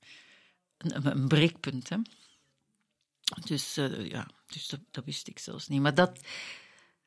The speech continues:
ja, dat, dat vraag ik me dikwijls af. Wat, wat zou er gebeurd zijn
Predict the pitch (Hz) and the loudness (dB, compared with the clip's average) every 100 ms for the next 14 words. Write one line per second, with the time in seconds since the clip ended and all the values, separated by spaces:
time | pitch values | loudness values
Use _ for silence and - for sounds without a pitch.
0 | _ _ _ _ _ _ _ _ _ _ | _ _ _ _ _ _ _ _ _ _
1 | _ _ _ _ _ - 175 185 175 196 | _ _ _ _ _ -2 2 2 4 6
2 | 226 226 240 233 208 185 185 - 180 196 | 6 6 8 8 8 6 4 0 2 4
3 | 190 - 202 - - - _ _ _ _ | 2 4 4 2 -8 -8 _ _ _ _
4 | _ _ _ _ _ _ - 156 175 196 | _ _ _ _ _ _ -14 -10 0 4
5 | - 196 180 170 127 117 180 226 240 - | 10 12 12 8 4 10 12 12 8 6
6 | 220 220 220 214 | 8 8 8 6